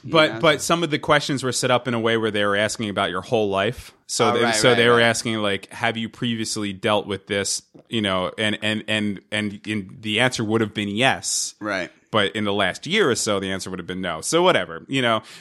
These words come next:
Speaker 2: But, but the way she explained it to us is that, you know, this is a, you know, this is a generated thing that's been along for a long time.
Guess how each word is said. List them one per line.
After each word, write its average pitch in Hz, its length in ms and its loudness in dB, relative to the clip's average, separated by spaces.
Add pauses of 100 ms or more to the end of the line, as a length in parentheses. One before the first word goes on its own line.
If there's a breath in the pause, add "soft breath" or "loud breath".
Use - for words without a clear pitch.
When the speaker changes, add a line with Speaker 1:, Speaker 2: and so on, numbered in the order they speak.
Speaker 2:
But, 151 320 2
but 160 200 2
the 175 80 2
way 185 160 2
she 180 160 0
explained 135 360 0
it 117 100 -2
to 110 120 2
us 104 180 4
is 95 180 -4
that, 98 360 2
you 107 100 0
know, 95 200 2
this 120 240 0
is 98 260 -2 (160)
a, 104 100 -4 (360)
you 117 100 0
know, 85 140 -4
this 95 220 -2
is 92 200 -6 (240)
a 104 80 -2
generated 101 640 0
thing 107 120 0
that's 90 120 -4
been 98 100 -4
along 95 240 0
for 95 140 -2
a 90 40 -2
long 92 220 0
time. 92 380 -2